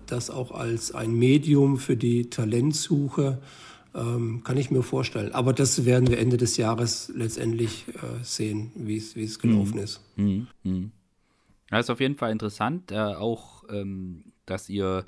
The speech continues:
Speaker 2: dass ihr so einen Schritt dann auch geht und gerade auch mit, mit einer Plattform, die jetzt noch nicht so ist wie bei, wie bei Zwift. Also ich find's ja interessant, dass sich das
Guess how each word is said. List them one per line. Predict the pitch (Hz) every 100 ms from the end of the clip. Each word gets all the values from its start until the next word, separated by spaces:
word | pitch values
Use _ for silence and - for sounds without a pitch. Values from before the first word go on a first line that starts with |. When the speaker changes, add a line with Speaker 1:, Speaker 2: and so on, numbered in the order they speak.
| - _ _ _ -
Speaker 2:
dass | 104 104
ihr | 104
so | 104
einen | 117
Schritt | 113 117 107
dann | 98
auch | 95
geht | 104 151 113
und | 101 - -
gerade | 92 107
auch | 92 101
mit, | 101 95 - -
mit | 101 85
einer | 98
Plattform, | - 104 - 113 110
die | 98
jetzt | 95 - 95
noch | 95
nicht | 113 127
so | 101 101
ist | -
wie | 98
bei, | 92 92 90 90
wie | 98
bei | 95 90
Zwift. | - 107 151 - -
Also | 90
ich | 90
find's | - 107 104
ja |
interessant, | 101 101 - 98 113
dass | 101
sich | 101
das | - 92